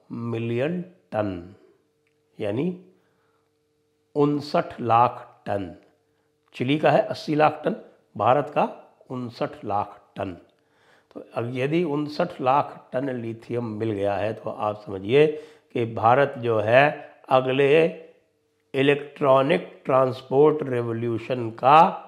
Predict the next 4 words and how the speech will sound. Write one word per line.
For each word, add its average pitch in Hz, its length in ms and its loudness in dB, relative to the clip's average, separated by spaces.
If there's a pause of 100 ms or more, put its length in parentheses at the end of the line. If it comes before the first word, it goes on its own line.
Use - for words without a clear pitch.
(1600)
एक 147 360 0
प्रकार 117 440 -2
से 139 240 0 (580)
शहंशाह 110 800 -4